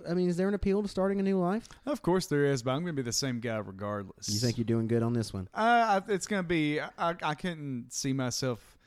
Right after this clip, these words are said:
Speaker 2: I mean, not knowing the, the knowledge I already have now, but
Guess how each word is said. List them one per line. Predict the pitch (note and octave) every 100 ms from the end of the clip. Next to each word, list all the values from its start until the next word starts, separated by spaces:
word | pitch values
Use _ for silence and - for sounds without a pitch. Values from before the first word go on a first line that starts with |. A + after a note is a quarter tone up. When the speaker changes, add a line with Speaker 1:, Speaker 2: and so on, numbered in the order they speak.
| _ -
Speaker 2:
I | -
mean, | C#3 C3+ C3+ - _ _
not | D3 D#3+ E3
knowing | D#3+ D#3 D3
the, | C3+ B2+ D#3+
the | C#3+ B2+
knowledge | B2+ C3+ B2+
I | B2
already | A#2 G#2+
have | A#2 A2+
now, | B2+ B2
but | A#2 A2+ G#2+